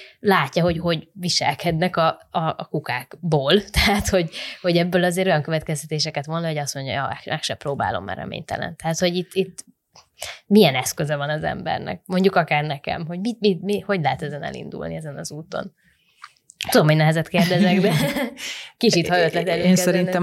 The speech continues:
Speaker 1: ez
Speaker 2: a, a, a szemléletformálás nyilván nagyon, nagyon, nagyon, nagyon fontos, és az emberek fejében, a gondolkodásában változást elérni, ahhoz elképesztő türelem kell. Kicsit olyan, mint a gyereknevelés, amiben bármilyen eszközt, ha választasz,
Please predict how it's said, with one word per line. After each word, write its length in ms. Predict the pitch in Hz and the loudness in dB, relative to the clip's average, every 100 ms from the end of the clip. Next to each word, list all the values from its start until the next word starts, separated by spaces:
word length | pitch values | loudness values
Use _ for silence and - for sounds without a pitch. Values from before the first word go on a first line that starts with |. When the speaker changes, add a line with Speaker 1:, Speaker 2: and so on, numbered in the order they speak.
| 170 | 4
Speaker 1:
ez 40 | |
Speaker 2:
a, 160 | 170 - | 4 4
a, 160 | 165 - | 2 2
a 60 | |
szemléletformálás 1080 | 170 175 180 160 156 - 156 156 143 147 139 | 2 4 6 4 2 0 0 2 2 2 2
nyilván 400 | 139 123 120 120 | 2 2 0 0
nagyon, 340 | 123 120 127 - - | 0 -2 -2 -2 -2
nagyon, 300 | 127 123 - | -2 -2 -2
nagyon, 280 | 69 57 65 | -2 -2 -4
nagyon 300 | - - - | -4 -4 -6
fontos, 580 | - - 139 - - - | -8 -8 -8 -6 -2 -2
és 220 | 127 - | 0 0
az 180 | 123 123 | 0 2
emberek 420 | 139 131 131 135 | 4 4 2 -2
fejében, 640 | - 131 123 120 120 117 | -2 0 0 0 0 -2
a 80 | 117 | -2
gondolkodásában 1000 | 113 123 123 - 117 - - - - 71 | -2 -2 -2 -2 -4 -4 -4 -6 -6 -4
változást 600 | 67 71 - - 147 - | -2 -4 -4 -8 -6 -6
elérni, 640 | 123 127 127 127 123 - - | -2 -2 -2 -2 -4 -4 -4
ahhoz 420 | 127 120 120 - _ | -4 -4 -6 -10 _
elképesztő 640 | 127 127 - - - - | -4 -4 -8 -10 -12 -12
türelem 460 | - - 69 71 - | -12 -10 -8 -6 -8
kell. 280 | - - - - - - | -8 -10 -12 -16 -20 -2
Kicsit 320 | - 156 143 | 2 2 2
olyan, 200 | 131 127 | 2 4
mint 220 | 113 117 - | 2 -2 -4
a 40 | |
gyereknevelés, 1000 | - - 131 113 120 135 156 170 - - | -6 -6 -6 -6 -2 2 2 2 -2 -4
amiben 560 | - 127 123 127 123 120 | 2 4 4 0 -2 -2
bármilyen 540 | 147 127 123 120 120 143 | -4 0 0 0 -2 -2
eszközt, 440 | 120 - - - | -4 -6 -8 -8
ha 140 | - 139 | -10 -6
választasz, 880 | 139 139 139 131 - 131 143 - | -4 -4 -4 -4 -2 0 0 0